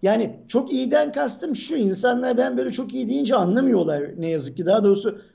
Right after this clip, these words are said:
bizim kanalımızı çok uzun zamandan beri takip edenler dışındakiler anlamıyorlar.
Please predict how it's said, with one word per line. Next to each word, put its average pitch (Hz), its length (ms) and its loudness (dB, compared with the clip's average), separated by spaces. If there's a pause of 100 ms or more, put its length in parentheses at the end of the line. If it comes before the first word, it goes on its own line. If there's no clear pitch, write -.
(100)
bizim 180 240 -2
kanalımızı 226 540 2
çok 277 180 -6
uzun 233 160 0
zamandan 233 440 2
beri 220 140 4
takip 214 340 2
edenler 233 480 2
dışındakiler 233 640 0
anlamıyorlar. 170 680 2